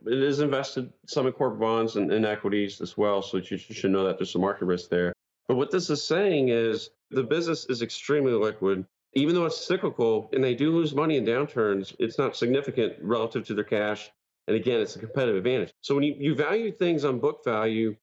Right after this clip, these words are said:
they're not all created equally. And that's one of the things on natural gas services as well. What you have is with Gencor, a book value of a hundred fifty million.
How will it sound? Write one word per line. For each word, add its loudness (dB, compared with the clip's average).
they're 2
not 2
all 0
created 0
equally. 0
And 2
that's -2
one 2
of 0
the -2
things 0
on 2
natural -2
gas 0
services -2
as -6
well. 0
What 0
you -2
have 0
is -2
with 0
Gencor, 0
a 0
book 0
value 0
of 0
a 0
hundred -2
fifty -2
million. 2